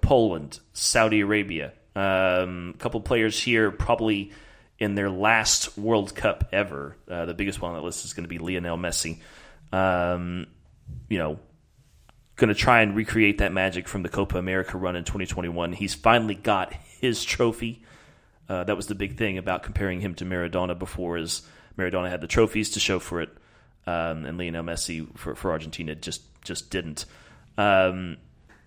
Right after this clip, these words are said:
so he'll certainly be wanting to get the major trophy. Mexico, maybe not the strongest squad that we've seen, uh, from then, but, uh, Irving Lozano still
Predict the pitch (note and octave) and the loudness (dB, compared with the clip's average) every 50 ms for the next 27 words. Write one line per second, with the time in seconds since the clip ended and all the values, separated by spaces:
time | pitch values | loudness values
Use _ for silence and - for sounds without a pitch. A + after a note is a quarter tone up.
0 | _ - - - G#2+ G2+ F#2+ - - - A2+ B2+ C#3 C3 A#2+ A#2 A#2 - - - | _ -4 0 2 2 2 2 0 -4 -4 4 6 8 8 8 6 2 0 2 2
1 | A#2+ - G2+ G#2 F#2+ G2+ F#2+ G2+ F#2 E2 - - G2+ F#2 - E2+ F#2 A2 A2+ G#2+ | 2 2 2 -2 -2 -2 -2 -2 -2 -4 -4 -4 -4 -4 -4 -4 -6 -6 -4 -4
2 | G2+ F#2+ G2 - - - - - - _ _ _ - G#2+ G#2 G2+ G2 F#2+ F#2+ - | -6 -8 -10 -12 -18 -20 -20 -20 -20 _ _ _ -4 0 0 0 0 0 -4 -4
3 | - - G2+ F#2+ F2+ - G2+ G2 F#2+ G2 G#2 A#2 C3 C3 - C#3 B2 - C3 B2 | 0 0 0 0 0 -2 -2 -2 -2 -2 2 0 2 2 2 0 2 4 4 6
4 | A#2 A2+ A2+ A2 A2 G#2+ G2+ F#2 - - D#2+ - - - G#2+ A2 A2 G#2+ G#2 - | 6 6 4 2 2 0 -2 -2 -4 -4 -6 -2 2 4 4 4 4 2 2 0
5 | - - A2 G#2+ G#2 G2 F#2+ G2 E2 F#2+ G2 F#2+ - - - A2+ G#2 G2+ F#2+ F#2+ | 0 4 4 6 6 6 4 0 -4 -4 -6 -4 -4 -2 -2 -2 -2 -2 -4 -6
6 | G2 - - - - - _ _ - _ - _ _ _ _ _ - F#2 F2+ E2+ | -8 -12 -20 -20 -20 -20 _ _ -20 _ -20 _ _ _ _ _ -2 0 0 2
7 | E2+ E2+ E2 E2 D#2+ C2+ - - _ - - - - G#2+ F#2+ F#2+ F#2 G2+ G2 G2 | 0 0 0 -2 -2 -4 -6 -8 _ -12 -10 -4 -4 -4 -4 -2 -2 0 0 2
8 | F#2+ F#2 F#2+ F2+ E2+ - - E2+ D#2 - - F2+ E2+ D#2 F2+ F2 F2 E2+ E2 E2+ | 0 0 -4 -6 -4 -4 -4 -4 -4 -6 -6 -4 -2 -2 -2 -2 -2 -4 -4 -4
9 | E2+ F#2 E2 D#2+ D#2+ D#2+ E2 - - - F#2+ F2+ E2+ D#2+ | -2 -2 -2 -2 -2 -2 -4 -4 -4 -2 -2 -2 -2 -2